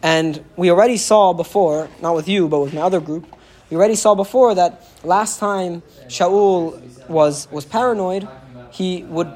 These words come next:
play that dagger game against the wall and act like, you know, mistakenly try to hit David. You know, he tried to hit David without anybody realizing it. So now all of a sudden, David is playing with his instrument,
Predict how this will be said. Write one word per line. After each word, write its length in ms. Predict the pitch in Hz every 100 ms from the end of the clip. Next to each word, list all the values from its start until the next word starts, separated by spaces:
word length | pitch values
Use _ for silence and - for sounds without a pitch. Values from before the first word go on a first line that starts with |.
| -
play 200 | - 208
that 200 | 202 175
dagger 280 | 165 180 190
game 200 | 185 190
against 280 | 170 170 170
the 60 | 214
wall 280 | 254 226
and 120 | 196 180
act 300 | - 196 196
like, 220 | 185 - -
you 140 | 175
know, 300 | 175 170 151 139 _ - 147
mistakenly 680 | 170 185 - 233 240 226 226
try 280 | 220 208 208
to 40 |
hit 200 | 185 190
David. 260 | 170 165 143 - - - - 131 123 _ _ -
You 60 |
know, 40 | 147
he 60 |
tried 320 | 143 196 190
to 60 | 185
hit 160 | 185 160
David 280 | 190 247
without 300 | 202 190 190
anybody 320 | 185 185 175 170
realizing 480 | 170 143 127 127
it. 80 | 123 - - - - - - -
So 340 | - 170 165
now 220 | 180 226
all 160 | 202 202
of 80 | 196
a 40 |
sudden, 360 | - 254 214 196
David 240 | 175 208
is 120 | 196
playing 380 | - 196 196 170 - _ _ -
with 120 | 170
his 140 | 156
instrument, 420 | 143 139 170 233